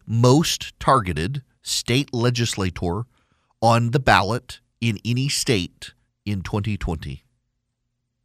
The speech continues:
More progressives across America poured money into defeating this one state representative than defeating a, or, or supporting a whole lot of people around the country.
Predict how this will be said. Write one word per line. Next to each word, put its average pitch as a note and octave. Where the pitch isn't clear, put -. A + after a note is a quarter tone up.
More B2+
progressives D#3+
across B2+
America A2+
poured D3+
money C#3+
into B2+
defeating A#2
this B2+
one A#2
state C3
representative A#2
than A#2+
defeating C#3+
a, C#3
or, B2+
or B2
supporting C3+
a A2+
whole B2
lot B2
of A#2+
people C#3
around G#2
the G#2
country. C3